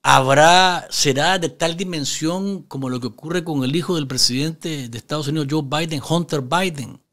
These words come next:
que dejó una computadora en un lugar, llegó a algún lugar? Es-, esa es una de las cosas que no se investigan aquí, ¿eh? Esa es una cosa muy importante decirlo.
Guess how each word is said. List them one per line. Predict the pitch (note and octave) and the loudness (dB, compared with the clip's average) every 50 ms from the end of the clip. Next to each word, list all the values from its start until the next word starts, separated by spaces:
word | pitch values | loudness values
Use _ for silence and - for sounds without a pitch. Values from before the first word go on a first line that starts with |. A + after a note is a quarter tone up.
| _ _ _ _ _ _ _ _ _ _ _ _ _ _ _ _ _ _ | _ _ _ _ _ _ _ _ _ _ _ _ _ _ _ _ _ _
que | - C3 | 0 0
dejó | B2+ B2 A#2 | 2 2 2
una | C3 F#3+ G#3 A3 | 2 2 2 4
computadora | G#3+ G#3+ G3+ E3+ E3+ F#3 E3+ - D#3 D3+ E3 F#3 F#3 E3 C#3+ | 4 2 0 0 -2 -4 -2 0 2 2 4 4 2 2 2
en | C#3 D#3 | 0 0
un | F3+ F#3 | 0 0
lugar, | F3+ D3+ C3+ C3+ C#3 C#3 C#3 C3 - - | 0 0 2 2 2 2 2 0 -4 -6
llegó | F#2+ G#2 G2+ F2+ A2 C#3+ E3+ | -4 -4 -4 0 2 4 4
a | |
algún | F3 F3 F3 F3 D#3+ | 4 4 2 0 0
lugar? | D3+ C3 A#2+ C3 C#3 C3+ A#2+ A2 G#2 - | 0 0 0 0 0 -2 -2 -4 -8 -12
Es-, | - G#2+ A2 A2 | -14 -14 -12 -10
esa | A#2+ | -10
es | A#2 - | -8 -6
una | C#3 C#3+ D#3 | -6 -6 -6
de | D#3 | -6
las | C#3 - | -8 -8
cosas | - C3+ B2 D3+ D3 C#3 - _ _ _ _ _ | -10 -10 -8 -8 -8 -10 -12 _ _ _ _ _
que | - - B2+ | 0 2 4
no | A#2+ C3 | 4 6
se | - F3+ | 6 4
investigan | C#3+ C3+ - - - C3 A2+ G#2 G2+ G2 | 4 2 0 2 2 2 2 2 -2 -4
aquí, | F2+ F#2 - - F#3 E3+ C3 A2+ | -8 -4 2 4 6 6 8 8
¿eh? | B2 D3 | 6 4
Esa | C3 - A#2+ | 4 2 2
es | C#3 | 0
una | D#3 D3+ | 0 2
cosa | D#3 D#3+ E3+ | 2 2 2
muy | E3+ F#3 | 2 0
importante | F#3+ E3+ - - - D3 C#3+ C3 - B2+ | 0 0 -2 -4 -2 -2 -4 -2 -4 -8
decirlo. | A#2 A#2+ A#2+ - G#3+ G3+ C#3+ G#2+ F2 - | -6 -4 -2 0 0 0 -2 -4 -8 -14